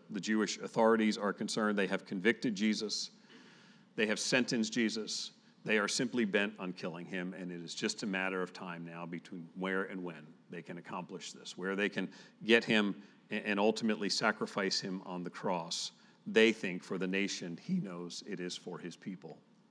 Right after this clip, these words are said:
For we who have been saved through the work of Jesus Christ, we have the joy and the privilege of proclaiming this gospel.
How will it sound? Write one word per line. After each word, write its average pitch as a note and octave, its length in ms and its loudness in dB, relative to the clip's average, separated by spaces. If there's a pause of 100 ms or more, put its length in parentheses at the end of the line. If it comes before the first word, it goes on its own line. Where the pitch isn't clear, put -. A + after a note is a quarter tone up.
(920)
For - 160 -2
we B2 180 8
who B2+ 120 8
have A#2 120 10
been G#2 140 2
saved A2 640 4 (800)
through B2 140 -2
the A2+ 80 -2
work A2+ 240 0
of A2 80 -8
Jesus G2 360 -4
Christ, - 560 -14 (920)
we A#2+ 360 4
have A2+ 560 -4
the - 60 -14
joy A2 640 -2 (480)
and G2+ 80 -10
the G#2 60 -8
privilege G#2+ 720 -4 (300)
of - 140 -18
proclaiming G#2+ 800 0 (280)
this A2 420 0 (400)
gospel. G2+ 480 -2